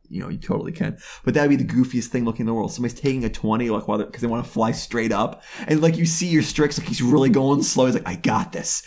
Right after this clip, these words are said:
I got this. I can fly straight up. I know I can do it." Takes him twenty minutes. "I did it, guys! Straight up."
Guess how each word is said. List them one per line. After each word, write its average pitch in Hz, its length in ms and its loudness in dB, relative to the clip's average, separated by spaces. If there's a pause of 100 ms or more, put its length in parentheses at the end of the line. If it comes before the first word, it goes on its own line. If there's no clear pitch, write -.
(200)
I - 100 4
got 160 300 2
this. 139 160 0
I 131 40 0
can 131 140 -2
fly 147 220 2
straight 151 180 2
up. - 60 0
I 123 80 2
know 147 200 4
I 135 80 4
can 123 240 -2
do 160 220 4
it." 110 180 -2 (260)
Takes 156 200 0
him 113 120 0
twenty 135 420 2
minutes. 123 560 2 (160)
"I 240 100 8
did 302 220 6
it, 269 100 4
guys! 220 420 6
Straight 214 300 4
up." 160 300 4